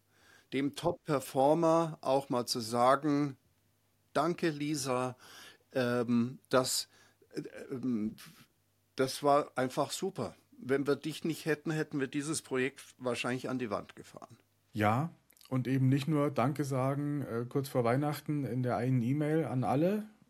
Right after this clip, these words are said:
Speaker 2: ne, sondern eben auch mal in kleinen Situationen Danke sagen, wenn, wenn ein, ein Teilschritt gut funktioniert hat, wenn sich jemand,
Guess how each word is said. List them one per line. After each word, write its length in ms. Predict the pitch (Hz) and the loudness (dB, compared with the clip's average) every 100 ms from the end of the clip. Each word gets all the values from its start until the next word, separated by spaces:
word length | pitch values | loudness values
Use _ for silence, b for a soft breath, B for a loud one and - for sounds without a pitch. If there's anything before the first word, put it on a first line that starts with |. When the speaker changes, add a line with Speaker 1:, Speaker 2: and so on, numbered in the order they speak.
| _ _ _ _ _ - | _ _ _ _ _ -6
Speaker 2:
ne, 360 | 127 151 165 - | -4 -2 -4 -8
sondern 500 | 123 123 123 127 98 | -4 -2 0 0 -2
eben 220 | 123 117 | -2 -2
auch 160 | 120 | -2
mal 180 | 131 123 | 0 0
in 80 | 117 | 0
kleinen 300 | 127 139 170 | 0 0 0
Situationen 600 | 131 131 113 - 104 101 | -2 -4 -6 -4 -6 -6
Danke 260 | 98 95 95 | -8 -8 -8
sagen, 380 | 95 85 92 90 | -8 -8 -8 -8
wenn, 240 | 98 101 B B B B B | -8 -8 B B B B B
wenn 340 | - 101 104 104 | -8 -4 -4 -4
ein, 240 | 101 107 | -4 -4
ein 160 | 90 107 | -4 -6
Teilschritt 720 | 117 143 160 135 120 110 - | -2 0 0 -2 -6 -6 -12
gut 180 | - 120 | -6 -6
funktioniert 560 | - 110 - 104 104 - | -4 -6 -4 -4 -6 -8
hat, 260 | 90 - | -12 -10
wenn 220 | 101 104 104 | -8 -6 -6
sich 200 | 107 117 | -8 -6
jemand, 420 | 117 113 113 | -4 -4 -4